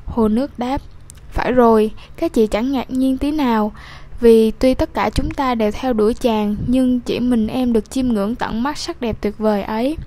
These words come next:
"Chàng sinh trai đến thế ư?" Hồ nước ngơ ngác hỏi. "Còn ai biết điều này rõ hơn là em chứ?" Các nàng tiên ngạc nhiên. "Ngày nào mà chẳng cúi người soi mình trên mặt hồ?"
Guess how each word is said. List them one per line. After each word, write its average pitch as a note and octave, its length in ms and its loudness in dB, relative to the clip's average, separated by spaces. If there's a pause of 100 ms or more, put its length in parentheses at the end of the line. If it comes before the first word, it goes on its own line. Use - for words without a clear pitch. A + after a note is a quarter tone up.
(680)
"Chàng A#3 180 4
sinh C4+ 220 -2
trai C4+ 240 2
đến D4 160 0
thế C#4+ 220 -2
ư?" C#4+ 300 0 (520)
Hồ G#3+ 220 2
nước B3+ 260 2
ngơ C4 160 2
ngác C#4+ 280 -4
hỏi. - 360 -4 (880)
"Còn A3+ 180 4
ai B3 140 2
biết D#4+ 240 2
điều A3+ 140 8
này G3+ 220 2
rõ G3+ 220 -4
hơn C#4 280 2
là A3+ 80 0
em B3+ 260 -2
chứ?" C#4 340 4 (420)
Các E4 140 -2
nàng B3 160 2
tiên C4 240 -2
ngạc A#3+ 220 -2
nhiên. B3+ 360 2 (540)
"Ngày A#3 200 4
nào A3+ 220 4
mà A3 140 2
chẳng A3 260 -2
cúi D#4 200 4
người C#4 280 6
soi C4 200 0
mình B3 220 4
trên C4 180 0
mặt A#3 160 -2
hồ?" A3+ 380 4